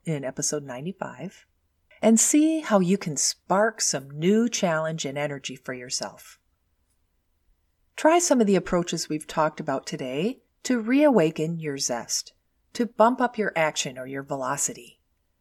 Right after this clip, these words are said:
to find the marvel and the novelty in the work you do.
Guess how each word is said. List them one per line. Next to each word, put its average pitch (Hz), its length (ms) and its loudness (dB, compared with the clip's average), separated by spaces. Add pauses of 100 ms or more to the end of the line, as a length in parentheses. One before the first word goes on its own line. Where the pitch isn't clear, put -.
(180)
to 214 100 -4
find 214 640 2
the 175 140 -6
marvel 208 800 4
and 165 140 -4
the 175 80 -2
novelty 202 800 -2
in 160 120 -8
the 151 100 -10
work 143 280 -12
you 131 100 -10
do. - 360 -18